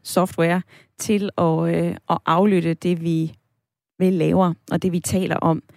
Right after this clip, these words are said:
selvom vi ikke bruger deres medier. Som Annette Højrup sagde, så er det ikke noget, de har håndfaste beviser på, men de får altså rigtig mange henvendelser, og jeg kan også se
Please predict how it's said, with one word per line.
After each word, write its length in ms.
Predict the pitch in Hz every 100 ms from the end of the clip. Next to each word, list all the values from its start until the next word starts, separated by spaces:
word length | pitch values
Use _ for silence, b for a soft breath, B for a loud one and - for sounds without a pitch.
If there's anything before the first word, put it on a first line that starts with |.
| -
selvom 280 | - 170 165
vi 60 | 170
ikke 220 | 180 170
bruger 400 | - 160 175 180 - 165
deres 220 | 170 180
medier. 340 | 175 160 160 B B B B B -
Som 300 | - 226 254
Annette 240 | 247 208
Højrup 360 | 214 214 175 -
sagde, 400 | 165 170 214 233 -
så 340 | - 214 202
er 120 | - 185
det 80 |
ikke 240 | 185 220 202
noget, 380 | 190 196 190 - _ -
de 120 | 202
har 340 | 220 202 170 175
håndfaste 880 | 196 214 233 196 165 - - - 165 - _
beviser 420 | 214 185 247 196
på, 320 | 170 208 196 - B B B -
men 140 | 185
de 120 | 190
får 220 | - 254
altså 220 | 180 170 170
rigtig 240 | 180 202
mange 180 | 170 175
henvendelser, 520 | 180 202 185 156 -
og 100 | 151
jeg 120 | 165 170
kan 100 | 202
også 160 | 196
se 220 | - 214